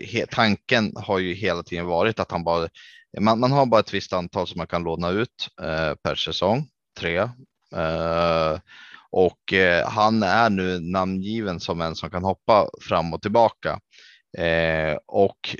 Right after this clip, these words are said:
i och med att, eh, det var landslagsuppehåll och det här landslagsuppehållet inte var samtidigt som, eh, Hockeyallsvenskan, eftersom de körde för fullt, eh, så t-, t-, såg man liksom läget att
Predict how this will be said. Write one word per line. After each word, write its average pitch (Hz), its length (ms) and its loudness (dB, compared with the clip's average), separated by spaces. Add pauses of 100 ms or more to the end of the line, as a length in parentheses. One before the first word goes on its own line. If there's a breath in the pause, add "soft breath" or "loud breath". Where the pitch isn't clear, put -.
i 107 240 2
och 107 100 6
med 92 260 4 (220)
att, - 320 -8
eh, 87 140 0
det 82 180 -2
var 87 200 0
landslagsuppehåll 92 1300 0
och - 300 -8
det 90 60 0
här 90 120 4
landslagsuppehållet 90 720 -2 (140)
inte 107 440 2
var 85 160 2
samtidigt 82 800 -4
som, 76 340 -6 (400 loud breath)
eh, 78 380 -2
Hockeyallsvenskan, 90 840 -2
eftersom 85 200 -4
de 95 120 -2
körde 87 320 -2
för - 140 -12
fullt, - 460 -6 (460 loud breath)
eh, 80 480 2 (180)
så 98 220 -4
t-, - 60 -12 (340)
t-, - 80 -16 (160)
såg - 480 -2
man 87 280 2
liksom 85 280 -6
läget 87 520 0
att 85 220 -4